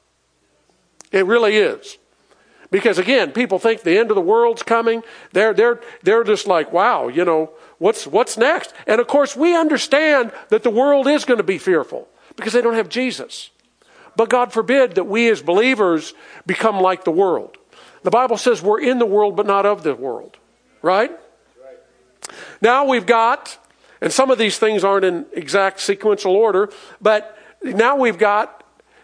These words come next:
you know, a lot of this, what they call now social distancing.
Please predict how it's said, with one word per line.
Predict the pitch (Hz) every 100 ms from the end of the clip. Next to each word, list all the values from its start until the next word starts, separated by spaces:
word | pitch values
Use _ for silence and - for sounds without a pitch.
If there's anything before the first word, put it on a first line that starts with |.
| _
you | 220
know, | 214 208 202 214 -
a | 180
lot | 185 214 220
of | 208
this, | 175 208 - - -
what | 190 196
they | 214
call | 208 208 202 196
now | 196 185
social | 175 - 220 226 - 185
distancing. | 139 - - - 131 - - -